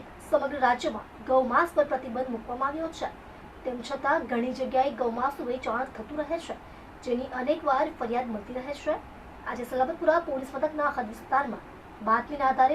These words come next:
પોલીસ દ્વારા રેડ કરવામાં આવી હતી. બાતમીના સ્થળ પર તપાસ કરતા ત્રેસઠ કિલો જેટલું ગૌમાંસ મળી આવ્યું હતું, જ્યારે માંસનું ગેરકાયદે વેચાણ કરનારા બે ઈસમોને ઝડપી લેવામાં આવ્યા હતા, જ્યારે ત્રણને વોન્ટેડ જાહેર કરાયા છે.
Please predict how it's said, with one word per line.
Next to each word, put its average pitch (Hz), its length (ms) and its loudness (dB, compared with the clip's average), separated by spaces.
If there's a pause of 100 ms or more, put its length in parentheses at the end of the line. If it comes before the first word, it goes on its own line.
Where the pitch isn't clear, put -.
પોલીસ 294 280 -2
દ્વારા 269 220 2
રેડ 226 280 0
કરવામાં 240 300 -4
આવી 277 100 -6
હતી. 320 220 -6 (480)
બાતમીના 247 500 -2
સ્થળ 254 320 -6
પર 285 80 -2
તપાસ 254 420 -2
કરતા 277 340 2 (380)
ત્રેસઠ 269 420 -4
કિલો 320 180 0
જેટલું 294 360 -4
ગૌમાંસ 226 400 0
મળી 285 120 -8
આવ્યું 285 220 -4
હતું, 320 160 -8 (420)
જ્યારે 240 180 0
માંસનું 233 460 -2
ગેરકાયદે 240 380 -2
વેચાણ 269 320 -6
કરનારા 269 340 2 (400)
બે 226 100 -4
ઈસમોને 269 560 -2
ઝડપી 226 260 -8
લેવામાં 247 280 -4
આવ્યા 277 160 -4
હતા, - 120 -14 (500)
જ્યારે 233 200 0
ત્રણને 269 480 0
વોન્ટેડ 254 300 -2
જાહેર 226 420 -8
કરાયા 269 280 2
છે. - 180 -8